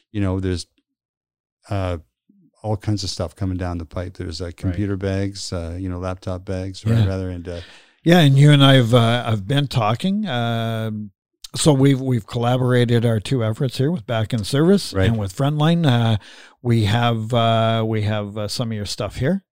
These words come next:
Speaker 1: Yeah,
Speaker 2: that people
Speaker 1: thanks for
Speaker 2: can
Speaker 1: that.
Speaker 2: purchase right here. Uh, they can go on the website, uh, on our website, and then they'll link them right over, uh, to you.
Speaker 1: Okay.
Speaker 2: Uh, and, uh, like, what,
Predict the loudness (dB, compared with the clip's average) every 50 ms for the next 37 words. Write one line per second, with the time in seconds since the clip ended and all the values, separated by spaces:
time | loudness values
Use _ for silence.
0 | _ _ 0 2 2 2 2 2 0 0 0 0 0 0 0 0 0 2 2 0
1 | 0 0 0 -2 -2 -2 -2 0 0 0 2 2 2 2 0 -2 -4 -4 -2 -2
2 | 0 -2 -2 -2 -4 -6 -6 -6 -8 -8 -6 -6 -4 -4 -4 -6 -6 -4 -2 0
3 | 0 0 -2 0 2 2 2 2 0 -4 _ _ _ _ _ _ _ _ _ _
4 | -6 -4 -2 -2 -2 -2 -2 0 0 2 2 4 4 6 6 6 4 2 2 0
5 | 0 0 0 -2 -2 0 0 0 -2 -2 -2 -2 -2 -2 -2 -2 -2 -2 -2 -4
6 | -4 -4 -2 -2 -2 0 0 0 0 0 -2 -2 0 0 2 2 2 4 4 2
7 | 2 0 -2 -4 -6 -6 -4 0 2 2 2 2 0 -4 -8 -10 -8 -8 -10 -10
8 | -12 _ _ _ -6 -4 -2 -2 0 -2 -2 -2 -4 -6 -6 -4 -4 -4 -2 -4
9 | -4 -4 -4 -4 -2 -2 -2 -2 -2 -2 -2 -2 -2 -4 -2 -2 -2 0 0 2
10 | 4 4 4 4